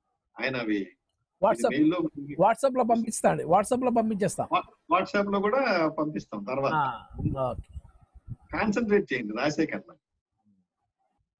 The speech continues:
Speaker 1: So షడ్జమం సా తర్వాత మూడు రీల్ అంటే హయ్యర్ నోట్స్ వన్, టూ, త్రీ,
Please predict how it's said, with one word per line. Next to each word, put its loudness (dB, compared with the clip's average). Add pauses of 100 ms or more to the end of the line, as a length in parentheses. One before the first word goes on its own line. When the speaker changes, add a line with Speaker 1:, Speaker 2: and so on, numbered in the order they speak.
(500)
Speaker 1:
So -2 (440)
షడ్జమం 0 (340)
సా -2
తర్వాత -4
మూడు -2
రీల్ 0 (800)
అంటే -6
హయ్యర్ 2
నోట్స్ -6 (100)
వన్, -6
టూ, -2
త్రీ, 2